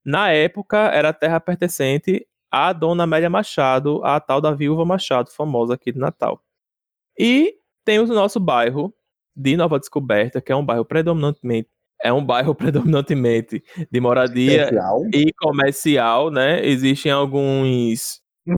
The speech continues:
Speaker 1: algumas estruturas aqui de Natal que estão lá, como o, o batalhão, enfim, várias outras
Speaker 2: Isso.
Speaker 1: coisas.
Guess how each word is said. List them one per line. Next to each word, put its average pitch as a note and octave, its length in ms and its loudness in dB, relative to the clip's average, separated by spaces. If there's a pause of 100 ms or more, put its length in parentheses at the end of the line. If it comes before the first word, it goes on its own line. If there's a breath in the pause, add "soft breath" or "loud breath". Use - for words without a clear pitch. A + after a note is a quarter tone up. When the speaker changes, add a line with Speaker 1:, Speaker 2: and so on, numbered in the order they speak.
(580)
Speaker 1:
algumas C3+ 320 0
estruturas C#3 420 -2
aqui C3 180 0
de B2+ 60 -4
Natal A#2+ 240 0
que B2+ 100 -2
estão A#2+ 300 -2
lá, A#2+ 540 2
como A2 300 -4
o, A2 840 0
o - 20 -2
batalhão, A#2+ 1120 0 (160)
enfim, B2 340 -4
várias A#2+ 240 0
outras D3 220 -4
Speaker 2:
Isso. C3+ 100 -4
Speaker 1:
coisas. A#2+ 280 0